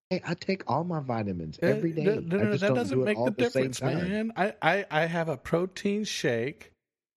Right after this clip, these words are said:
Speaker 2: that literally will make your recovery faster.
Speaker 1: Oh, well, I'm ready for that.
Speaker 2: Yeah, see, that's what I'm saying. You know, it actually makes your muscles heal faster, and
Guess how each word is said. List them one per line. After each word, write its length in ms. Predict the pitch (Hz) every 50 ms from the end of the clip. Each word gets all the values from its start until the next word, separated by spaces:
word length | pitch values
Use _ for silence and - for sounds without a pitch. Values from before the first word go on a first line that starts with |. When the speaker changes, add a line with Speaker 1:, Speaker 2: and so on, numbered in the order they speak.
| _ _ _
Speaker 2:
that 180 | 127 113 - 139
literally 580 | 131 127 123 123 120 131 139 143 151 160 170
will 160 | 180 185 165 147
make 300 | 147 127 120 120 - 156
your 80 | 147
recovery 680 | 151 156 139 - - 127 120 127 - 139 127 127 135
faster. 680 | 139 - - - 131 113 95 - - - - - - - - _ _ _ _ _ _ _ _ _ _ _ _ _ _ _ _ _ _ -
Speaker 1:
Oh, 80 | 139
well, 280 | 135 127 113 101 90 - - _ _ _ -
I'm 220 | 107 123 147 180
ready 160 | 196 170 156
for 160 | 123 - 107
that. 240 | 95 95 107 139 - - - _
Speaker 2:
Yeah, 220 | - 196 220 294 -
see, 240 | - - - 185 175
that's 260 | 175 175 208 - -
what 80 | 208
I'm 140 | 190 185 175
saying. 440 | - 202 214 247 240 151 104 78 104
You 140 | 135 135 135
know, 220 | 135 135 143 160
it 120 | 156 139 135
actually 340 | 139 147 143 - - 170
makes 260 | 151 151 156 151 - -
your 80 | 151
muscles 440 | 143 131 131 143 - - 175 151 -
heal 220 | - 151 143 165
faster, 640 | 160 - 147 135 127 127 - - - 143 147 170 - -
and 300 | 151 135 131 127 127